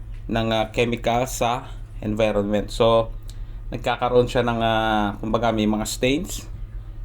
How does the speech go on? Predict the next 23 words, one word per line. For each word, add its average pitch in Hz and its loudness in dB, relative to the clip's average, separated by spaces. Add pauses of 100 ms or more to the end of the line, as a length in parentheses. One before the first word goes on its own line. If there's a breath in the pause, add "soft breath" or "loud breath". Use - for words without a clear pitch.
(160)
no? 120 0
Mga 110 0
milk 117 0
spots - -4
na 113 -4
tinatawag. 110 2 (520 loud breath)
So, 113 4
itong 139 4
dalawang 139 4
ito 147 0
guys 127 2
na 127 4
nabanggit 127 -2
ko 110 2
ay 117 0
mga 117 2
mild 113 2
pa 107 2
lang, 113 2
no? 107 -2 (240)
Pero 127 4
ang 131 2
pinaka-severe 127 0